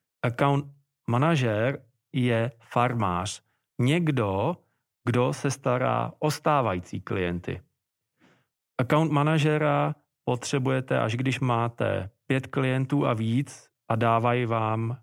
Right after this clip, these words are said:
pravidelně, eh, biznis. Když jste malá firma, tak rovnou hledejte lovce, čili account executiva. A nezapomeňte, eh, na to dohlídnout, aby se dobře předávaly ty, eh,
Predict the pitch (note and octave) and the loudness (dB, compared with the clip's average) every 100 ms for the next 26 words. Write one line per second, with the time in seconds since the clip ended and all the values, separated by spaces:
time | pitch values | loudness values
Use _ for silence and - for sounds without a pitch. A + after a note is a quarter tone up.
0 | _ - A#2+ A#2 B2 B2 B2 B2 A2+ G#2+ | _ -2 0 2 2 0 0 0 -2 -4
1 | - A#2 G#2+ G2+ G#2 A2 A#2 B2+ C3+ - | -6 -6 -4 -2 -2 0 0 -2 -4 -14
2 | _ _ _ _ A#2 A#2 - C3+ C3 C3+ | _ _ _ _ -4 -2 0 0 2 0
3 | C3 B2 B2+ A#2 A2+ A#2 A#2 A2+ A#2+ A#2 | 0 -2 -2 0 0 -2 -4 -4 -2 -2
4 | C3 A#2+ A#2 A#2 A#2+ A#2+ A2 A2 - _ | 0 0 -2 -2 -2 0 -2 -2 -6 _
5 | - A#2+ A2 - G2+ - A2 A2+ A2+ A#2 | -4 -2 -2 -4 -4 -4 -4 -2 -2 -2
6 | A#2 A#2 G2+ G#2+ - B2 C3 B2 C3 C3+ | -2 -2 -2 -4 -4 -4 0 0 0 -2
7 | - _ _ _ _ _ A#2+ A#2 A2+ - | -12 _ _ _ _ _ 2 4 2 0
8 | B2 B2 C3 C#3+ C3+ C3 C3 C3 B2+ B2 | 0 0 0 0 0 0 -2 -2 0 0
9 | B2+ - A#2+ A2 A2 A2+ A#2 C3 B2 A#2+ | -4 -4 -2 0 0 -2 -2 0 0 0
10 | B2 - A2+ C3 C3+ D#3+ C3+ C3 B2+ B2+ | -2 -4 -2 0 2 0 0 0 -2 -2
11 | B2+ C3 C#3+ B2+ D#3 C#3+ B2+ A2 - A2+ | -2 -2 -4 0 0 2 0 -2 -4 0
12 | A2 G#2+ G#2 G#2 A2 G#2+ A2+ G#2 G#2 | 0 0 0 -2 -2 -2 -2 -2 -4